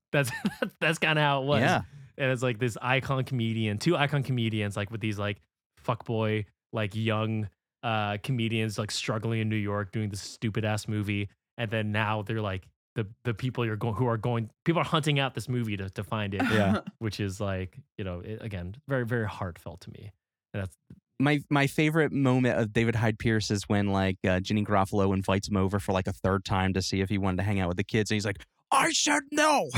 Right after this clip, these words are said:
Speaker 2: <laughs> He, like, freaks out completely.
Speaker 1: <laughs>
Speaker 2: I love that.
Speaker 1: Boom.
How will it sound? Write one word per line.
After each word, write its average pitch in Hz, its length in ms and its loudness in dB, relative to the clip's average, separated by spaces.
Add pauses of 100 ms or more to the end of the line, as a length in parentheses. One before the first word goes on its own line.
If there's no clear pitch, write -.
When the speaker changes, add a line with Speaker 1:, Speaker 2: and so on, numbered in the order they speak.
Speaker 2:
<laughs> - 200 -4
He, 240 100 2 (100)
like, 190 140 0 (140)
freaks 202 440 4
out - 260 0
completely. 123 600 -2 (380)
Speaker 1:
<laughs> - 380 -6
Speaker 2:
I 113 80 0
love 107 280 0
that. 98 260 0 (880)
Speaker 1:
Boom. 127 520 -2